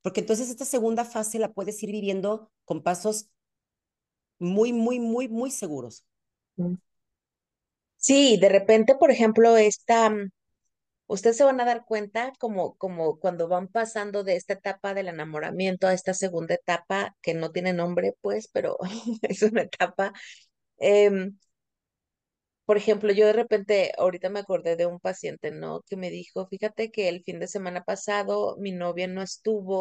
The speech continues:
Speaker 2: o sea, nosotros nos vemos cada fin de semana porque ella vive lejos y entonces, pues, mejor nomás nos vemos los fines de semana, ¿no? Por los trabajos y demás".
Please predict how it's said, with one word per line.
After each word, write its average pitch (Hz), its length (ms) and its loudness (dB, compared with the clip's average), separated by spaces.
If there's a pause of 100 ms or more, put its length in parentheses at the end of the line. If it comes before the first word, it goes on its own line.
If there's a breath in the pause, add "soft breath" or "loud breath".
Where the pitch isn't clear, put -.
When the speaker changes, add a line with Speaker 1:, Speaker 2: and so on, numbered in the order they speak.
Speaker 2:
o - 80 -20 (280)
sea, - 160 0
nosotros 226 360 -2
nos 254 120 -2
vemos 220 320 0
cada 220 180 -2
fin 214 160 -6
de 190 60 -14
semana 220 460 -4
porque 208 160 -8
ella 170 140 -2
vive 175 180 -2
lejos 220 540 0
y - 20 -2
entonces, 165 420 -12
pues, 170 140 -12
mejor 160 240 -4
nomás 175 280 -6
nos 175 120 -8
vemos 170 220 -4
los 175 120 -8
fines 160 220 -10
de 156 60 -14
semana, 107 320 -10
¿no? 208 160 -6
Por 196 120 -4
los 165 140 -10
trabajos 180 500 -2
y 202 60 -6
demás". - 420 -14